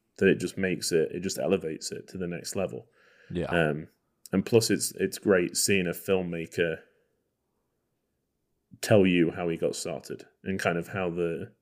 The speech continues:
Speaker 1: you know, how, I don't know, how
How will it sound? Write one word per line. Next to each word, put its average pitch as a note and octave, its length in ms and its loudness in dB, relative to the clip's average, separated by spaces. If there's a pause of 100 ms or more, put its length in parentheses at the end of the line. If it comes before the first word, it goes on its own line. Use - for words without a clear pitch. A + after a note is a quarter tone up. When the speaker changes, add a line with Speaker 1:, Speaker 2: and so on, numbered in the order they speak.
Speaker 1:
you G#2 80 4
know, E2 160 0
how, E2+ 340 -6 (1200)
I F2 40 -4
don't E2+ 80 -2
know, E2 180 -4
how F2 240 -2